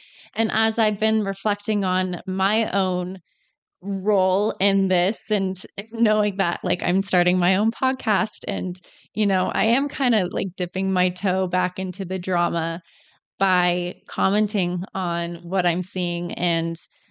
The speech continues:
my purpose for doing that isn't to just, like, be in the drama necessarily. Um, the purpose for me, like, identified myself as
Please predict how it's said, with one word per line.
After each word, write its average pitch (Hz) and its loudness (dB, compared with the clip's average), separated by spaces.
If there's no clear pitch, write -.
my 202 -2
purpose 220 -4
for 208 -2
doing 202 2
that 240 2
isn't 185 -2
to 190 -4
just, 185 -6
like, 180 -4
be 190 0
in 185 2
the 190 0
drama 202 2
necessarily. 262 2
Um, 190 2
the 196 -10
purpose 202 -4
for 202 -6
me, 196 0
like, 185 -2
identified 185 -2
myself 180 -4
as 180 -4